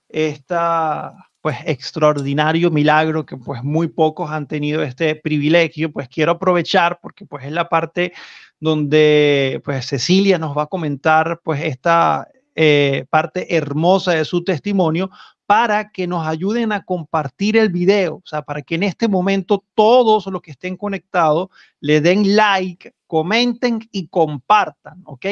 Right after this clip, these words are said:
De hecho, todavía no le hemos dado la bienvenida a Cecilia, ya casi media hora que tenemos hablando. Vamos a escribir todos en los comentarios, "Dios te bendiga, Cecilia,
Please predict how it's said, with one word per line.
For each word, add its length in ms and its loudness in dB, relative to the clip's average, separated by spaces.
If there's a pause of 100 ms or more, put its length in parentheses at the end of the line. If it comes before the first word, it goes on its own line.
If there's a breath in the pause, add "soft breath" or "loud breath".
(100)
De 260 0
hecho, 460 -6
todavía 340 -2
no 120 -2
le 60 0
hemos 160 -2
dado 120 0
la 100 0
bienvenida 600 0
a 180 -2
Cecilia, 580 0
ya 300 2
casi 340 -2
media 300 2
hora 120 2
que 120 -2
tenemos 360 -2
hablando. 500 0 (420 loud breath)
Vamos 360 2
a 80 0
escribir 540 -2 (140)
todos 640 4
en 260 0
los 180 0
comentarios, 1040 0
"Dios 360 2
te 140 -2
bendiga, 520 -2
Cecilia, 760 0